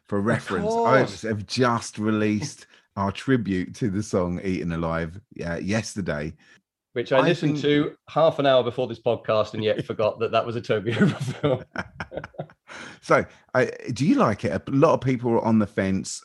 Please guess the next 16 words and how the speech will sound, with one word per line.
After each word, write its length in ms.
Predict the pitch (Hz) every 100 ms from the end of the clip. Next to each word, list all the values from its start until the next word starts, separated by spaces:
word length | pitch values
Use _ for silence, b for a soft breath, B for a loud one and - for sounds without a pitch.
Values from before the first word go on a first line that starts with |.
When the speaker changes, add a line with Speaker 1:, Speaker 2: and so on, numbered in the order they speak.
| -
Speaker 1:
or, 180 | 101 95
or 220 | 110 107 92
just 340 | 110 95 -
genuinely 520 | 110 101 95 90 87
don't 260 | 82 90 78
like 300 | 92 92 -
it. 60 |
I 120 | - 87
haven't 220 | 120 -
found 340 | - 113 107
someone 240 | 104 95 92
that 120 | -
actually 420 | 87 - - 85
loves 280 | 82 82 78
that 180 | 67 -
film. 280 | - 65 64